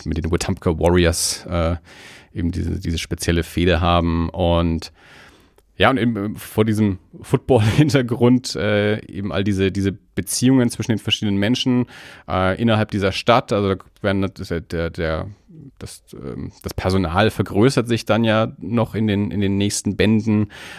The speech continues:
Ähm, die, die Bra-, Frau des Bürgermeisters, die Bank-, äh, Zwillinge,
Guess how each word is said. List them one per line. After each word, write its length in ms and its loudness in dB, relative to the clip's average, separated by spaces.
Ähm, 460 0
die, 360 -2
die 120 -6
Bra-, 340 -8
Frau 320 0
des 260 -2
Bürgermeisters, 1300 2
die 240 -6
Bank-, 500 -4
äh, 260 -4
Zwillinge, 760 2